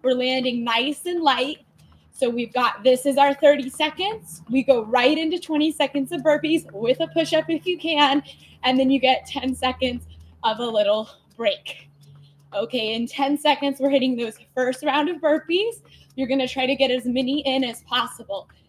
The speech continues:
In four, three, two, one. Up,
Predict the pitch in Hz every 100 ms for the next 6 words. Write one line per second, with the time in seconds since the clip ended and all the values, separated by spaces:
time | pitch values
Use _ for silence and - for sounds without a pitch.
0 | - 214 214 - 247 262 277 - _ _
1 | _ _ 302 320 403 427 - _ _ _
2 | - - 294 285 320 - - 269 269 247
3 | 214 185 - _ _ - 285 440